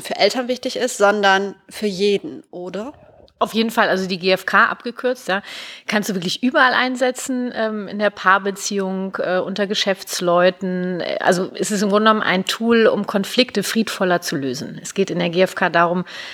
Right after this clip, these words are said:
Speaker 2: ja, Konflikte so zu lösen, dass alle bekommen, was sie brauchen. Das hört sich immer so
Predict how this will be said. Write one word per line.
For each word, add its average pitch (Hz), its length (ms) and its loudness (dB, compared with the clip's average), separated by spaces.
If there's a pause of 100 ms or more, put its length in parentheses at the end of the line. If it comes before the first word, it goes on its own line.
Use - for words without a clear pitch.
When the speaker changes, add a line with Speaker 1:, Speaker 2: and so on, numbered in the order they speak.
(460)
Speaker 2:
ja, - 200 -4 (140)
Konflikte 196 460 2
so 202 140 0
zu 220 180 -2
lösen, 202 220 2
dass 180 120 0
alle 233 240 6
bekommen, 214 380 -2
was 196 140 -4
sie 202 100 0
brauchen. 180 420 -2
Das 180 180 -8
hört 202 140 -12
sich - 160 -10
immer 170 160 -8
so 170 240 -4